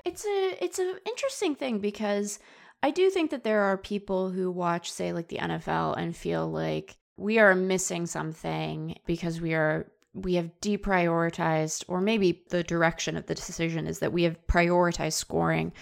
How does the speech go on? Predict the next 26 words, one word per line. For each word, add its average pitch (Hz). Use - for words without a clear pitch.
so 233
dramatically 165
in 160
the 165
last 165
couple -
of 165
years. 180
And 240
some 415
of 381
the 202
reasons 180
for 175
that 165
are 156
good, 233
right? 156
Like, 165
it 190
is, 175
I 175
think, 165
to -
the 170
sport's -